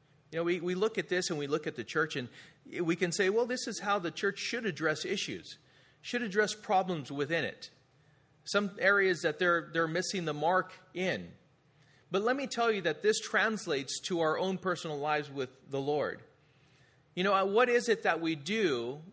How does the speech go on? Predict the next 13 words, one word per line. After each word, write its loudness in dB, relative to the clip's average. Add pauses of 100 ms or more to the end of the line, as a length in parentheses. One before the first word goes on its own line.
(120)
when 0 (260)
in 2 (540)
our 6
own 2
lives 2 (180)
God 4
reveals 2
something -2 (340)
that 4
is -2
out 6
of -4
line? -2